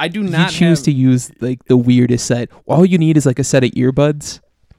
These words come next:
Speaker 1: I'm wearing earbuds right now. They were
Speaker 2: But
Speaker 1: free.
Speaker 2: how many times <laughs> have you struggled to find this?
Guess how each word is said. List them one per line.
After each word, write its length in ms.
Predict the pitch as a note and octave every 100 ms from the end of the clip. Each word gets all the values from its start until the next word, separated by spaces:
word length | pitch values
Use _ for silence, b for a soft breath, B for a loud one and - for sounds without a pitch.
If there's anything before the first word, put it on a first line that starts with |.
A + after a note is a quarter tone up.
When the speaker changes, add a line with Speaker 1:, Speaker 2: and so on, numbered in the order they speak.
| _ -
Speaker 1:
I'm 160 | E3 F3
wearing 280 | G3+ B3+ C4
earbuds 340 | G3 F3 D#3+
right 140 | E3 F3
now. 360 | G#3+ E3+ C3 - B B B B B
They 160 | C3+ E3
were 160 | F3
Speaker 2:
But 140 | E3 -
Speaker 1:
free. 160 | G#3+
Speaker 2:
how 160 | F#3+ G3+
many 260 | F#3 E3 D#3
times 540 | - D3 D3+ - -
<laughs> 40 |
have 240 | C3+ - -
you 80 | C3+
struggled 580 | - - A#2 B2 B2+
to 80 | A#2
find 360 | - A2+ A#2 A2
this? 300 | A2 A#2+